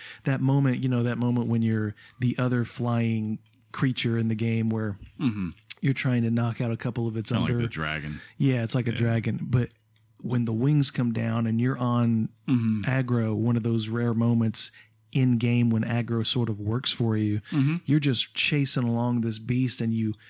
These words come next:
Speaker 1: leap from aggro onto this, and this beast, and then the music changes, and you're in a race against time to,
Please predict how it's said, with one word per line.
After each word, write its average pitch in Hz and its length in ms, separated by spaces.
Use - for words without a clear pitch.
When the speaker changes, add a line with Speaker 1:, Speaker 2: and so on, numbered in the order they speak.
Speaker 1:
leap 135 320
from 120 180
aggro 123 420
onto 117 200
this, 113 300
and 120 260
this 120 180
beast, 120 380
and 117 120
then 113 120
the 107 60
music 117 400
changes, 113 480
and 110 120
you're 110 260
in 127 120
a 117 60
race 117 300
against 113 340
time 117 320
to, 104 220